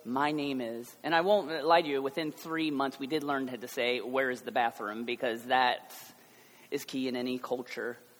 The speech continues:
We learned the phrase that I uttered to the little boy outside the Kroger parking lot,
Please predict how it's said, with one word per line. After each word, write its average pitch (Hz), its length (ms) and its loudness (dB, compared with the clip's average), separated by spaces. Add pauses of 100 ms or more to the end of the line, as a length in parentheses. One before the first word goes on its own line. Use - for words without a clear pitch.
(440)
We 165 140 4
learned 185 580 4 (160)
the 156 80 -2
phrase 139 520 0
that 135 140 -2
I 135 200 2
uttered 131 380 -4
to - 100 -18
the 131 80 -4
little 131 280 -6
boy 120 520 -6
outside 117 760 -4 (520)
the 123 80 -6
Kroger 123 520 -2 (100)
parking 123 380 -2
lot, 113 300 -12